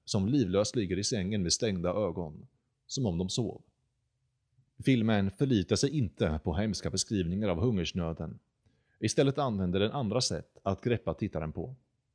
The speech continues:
Till exempel gör det distinkta ljudet av att någon som tuggar mat, som när Gareth Jones skär en liten bit brunt bröd,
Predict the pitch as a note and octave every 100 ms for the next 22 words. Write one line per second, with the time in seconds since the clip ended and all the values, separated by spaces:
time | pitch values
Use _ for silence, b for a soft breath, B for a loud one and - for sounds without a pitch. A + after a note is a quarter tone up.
0 | _ _ _ C#3 C3 C#3+ A#2+ - B2 A2+
1 | A#2 B2 E2+ E2+ E2 G#2 A#2 F#2 - G2+
2 | F#2+ D#2+ F#2 F2 - - _ _ _ _
3 | A2+ G2 - C#3 F#2+ F2 F2 - C3 F#2+
4 | G2 G#2 B2 - - - _ _ _ _
5 | - A2 G#2+ G#2+ G#2 - A2+ G#2+ A2 -
6 | - G#2 F2+ F#2 A#2 G#2 G2+ F#2+ - G2
7 | F2+ F#2 G2 A2+ D#2+